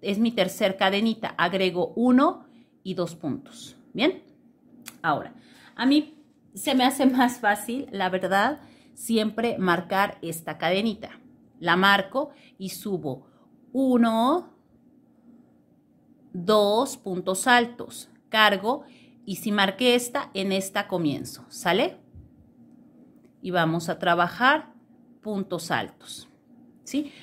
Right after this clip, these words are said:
Regularmente tomamos nuestros puntos altos de esta manera.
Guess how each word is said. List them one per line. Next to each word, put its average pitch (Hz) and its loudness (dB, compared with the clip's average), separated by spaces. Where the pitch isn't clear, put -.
Regularmente 311 4
tomamos 269 2
nuestros 254 0
puntos 220 -6
altos 190 -2
de 156 0
esta 147 -4
manera. 220 0